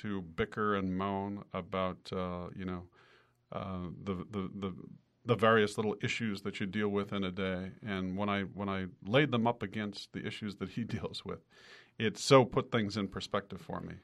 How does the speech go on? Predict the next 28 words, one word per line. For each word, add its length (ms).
I 40
mean, 140
this 160
is 100
a 60
man 260
who 280
wakes 280
up 160
each 220
day 220
and 140
is 120
not 220
sure 240
what's 280
real 380
and 160
what's 200
imagined. 500
He 180
hears 260
and 120
sees 260
things 300
that 120
I 140
don't. 420